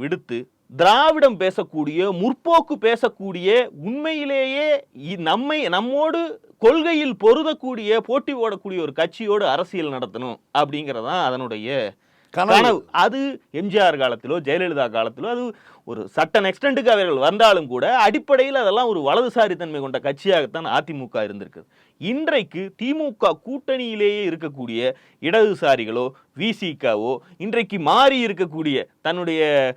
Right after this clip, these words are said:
Speaker 1: காங்கிரஸே வந்து ஒரு திமுகவுடைய வட இந்திய முகமாகத்தான் இன்னைக்கு
Speaker 2: ஆமா.
Speaker 1: பார்க்கப்படுது. அப்படி இருக்கக்கூடிய காங்கிரஸோ சேர்ந்து அந்த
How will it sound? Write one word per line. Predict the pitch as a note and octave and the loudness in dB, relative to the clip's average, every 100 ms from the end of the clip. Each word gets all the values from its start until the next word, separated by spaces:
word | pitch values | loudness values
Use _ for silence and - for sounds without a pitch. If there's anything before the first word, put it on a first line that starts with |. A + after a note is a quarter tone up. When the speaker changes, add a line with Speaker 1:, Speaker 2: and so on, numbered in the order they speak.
| _ D#3+ | _ 0
Speaker 1:
காங்கிரஸே | G#3 B3 A3+ A3 B3+ A#3 | 2 4 2 4 2 2
வந்து | A3+ A#3+ | 0 4
ஒரு | G#3+ F#3 D3+ _ - | 6 4 2 _ -2
திமுகவுடைய | C4 C#4 G3+ A3 G#3 F#3+ E3+ D#3+ D3+ C#3 C3 B2 D#3+ - - D3 | 0 0 4 4 6 4 4 4 6 4 4 0 -10 -16 0 4
வட | A3 C#4 | 6 4
இந்திய | B3 A#3 G3+ | 2 0 2
முகமாகத்தான் | G#3+ G#3+ G#3+ G3+ A3 G#3+ | 0 2 2 2 0 -2
இன்னைக்கு | F#3 D3 | -4 4
Speaker 2:
ஆமா. | |
Speaker 1:
பார்க்கப்படுது. | E3+ F#3 D#3+ C#3+ B2+ E3 | 6 6 4 0 2 2
அப்படி | G3+ C#4+ C#4 | 0 -6 -4
இருக்கக்கூடிய | A#3+ A3 G#3+ F3+ D3 | -6 -10 -4 -4 0
காங்கிரஸோ | D3 G3 G3+ F#3 - F#3+ - | 0 0 -2 -4 -4 -4 -2
சேர்ந்து | C3+ A2 B2 - F3 | -6 -4 -8 -2 -2
அந்த | C4+ C4+ | 0 0